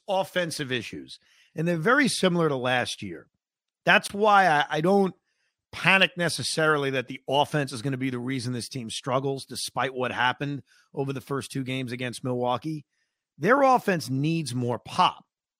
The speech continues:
That was their biggest issue last year, and they scored the fifth most runs in all of Major League Baseball. They don't hit enough home runs. They don't get enough extra base hits. So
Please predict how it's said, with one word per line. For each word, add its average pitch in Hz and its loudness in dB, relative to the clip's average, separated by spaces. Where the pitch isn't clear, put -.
That 190 8
was 240 4
their 196 4
biggest 175 0
issue 156 -2
last 160 2
year, 143 -2
and 139 -4
they 143 -2
scored 147 0
the 135 -10
fifth - -6
most 147 -4
runs 151 -2
in 135 -4
all 143 -2
of 135 -4
Major 135 -4
League 120 -8
Baseball. 139 -4
They 147 -6
don't 190 2
hit 175 2
enough 160 0
home 131 -4
runs. 107 -8
They 123 -8
don't 165 -4
get 147 2
enough 135 -4
extra 113 -8
base 98 -12
hits. - -16
So 147 2